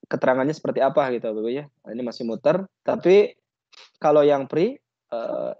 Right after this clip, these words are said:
nah ini lisensinya Bapak Ibu ya. This file is free for personal ya, ah, and commercial as.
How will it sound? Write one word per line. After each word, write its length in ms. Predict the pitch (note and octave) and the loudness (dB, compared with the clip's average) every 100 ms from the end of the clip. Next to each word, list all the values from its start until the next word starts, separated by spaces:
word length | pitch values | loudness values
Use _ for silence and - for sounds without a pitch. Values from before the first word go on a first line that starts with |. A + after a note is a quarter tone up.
| D3 | -2
nah 100 | D#3 | 0
ini 80 | E3+ F#3+ | 4 4
lisensinya 560 | E3 F3 D#3 D#3 E3+ D3+ | 2 0 -2 -2 0 0
Bapak 160 | C3+ | 0
Ibu 100 | C#3+ C#3 | 0 -2
ya. 160 | D#3+ - _ - _ _ _ _ D3 D3+ | -2 -8 _ -20 _ _ _ _ -10 -4
This 240 | E3 F3 - | 0 0 2
file 240 | F#3+ A#3 | 2 4
is 240 | G#3 F#3+ | 2 -4
free 320 | - A#3 C4+ - | -4 -2 -2 -4
for 180 | - F3+ F3 | -2 -2 -2
personal 480 | E3 F3 F3+ F#3+ B2+ | -4 -4 -2 -2 -2
ya, 180 | D3+ D3+ _ _ | -6 -8 _ _
ah, 240 | - A#2 C3+ | -12 -10 -6
and 240 | D3+ E3 | -6 -6
commercial 480 | D3 C3+ C3 C#3+ C3+ | -4 -4 -2 -2 0
as. 320 | D3 - - | 0 -2 -10